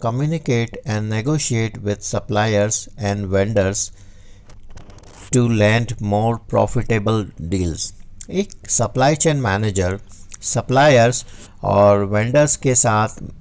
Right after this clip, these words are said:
कम्युनिकेट करता है और नेगोशिएट करता है ताकि एक प्रॉफिटेबल डील को किया जा सके।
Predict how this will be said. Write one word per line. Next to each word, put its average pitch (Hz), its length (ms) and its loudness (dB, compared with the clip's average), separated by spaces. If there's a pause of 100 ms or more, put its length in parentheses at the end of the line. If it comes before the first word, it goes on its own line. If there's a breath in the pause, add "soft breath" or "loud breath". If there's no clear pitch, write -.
(560)
कम्युनिकेट 120 640 0
करता 120 360 0
है 131 220 0
और 98 440 2
नेगोशिएट 101 760 0
करता 90 340 -2
है 87 240 -6 (520 soft breath)
ताकि 139 360 2
एक - 140 -2 (280)
प्रॉफिटेबल 131 840 2
डील 107 360 -2
को 123 380 -4 (260)
किया 120 220 4
जा 95 160 0
सके। 101 340 -6